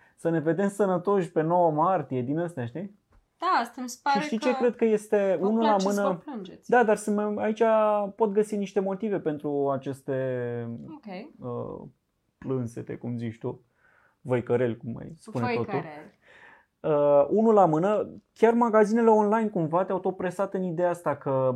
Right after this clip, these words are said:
Speaker 1: trebuie să iei cadou, adică nu mai e așa un gest frumos, ia și tu o zambilă, ia un ghiocel, „Te iubesc”, oh, știi? Ia o pisicuță.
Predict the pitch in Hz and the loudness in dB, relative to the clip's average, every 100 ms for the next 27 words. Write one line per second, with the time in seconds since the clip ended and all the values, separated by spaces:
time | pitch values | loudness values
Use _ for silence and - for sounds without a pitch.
0 | 147 147 139 147 135 127 156 123 110 113 | 0 -2 -2 -2 0 0 2 0 -2 -4
1 | 123 123 185 220 180 170 139 131 139 - | -2 -2 -2 -4 -2 -2 -2 -2 -4 -4
2 | 131 135 131 139 135 131 117 120 117 131 | -6 -4 -4 -6 -6 -6 -4 -4 -4 -4
3 | 123 123 123 117 117 117 - 135 135 123 | -4 -2 -4 -4 -4 -6 -6 -4 -2 -4
4 | 127 _ _ - 330 233 151 160 165 160 | -10 _ _ -4 -2 -2 -2 -2 -2 -6
5 | - - 247 254 262 269 262 262 _ - | -10 -14 -12 -8 -6 -6 -8 -12 _ -10
6 | 147 220 _ 262 - _ _ - 151 233 | -8 -8 _ -14 -14 _ _ 0 0 2
7 | - 262 143 165 | 0 -2 -4 -6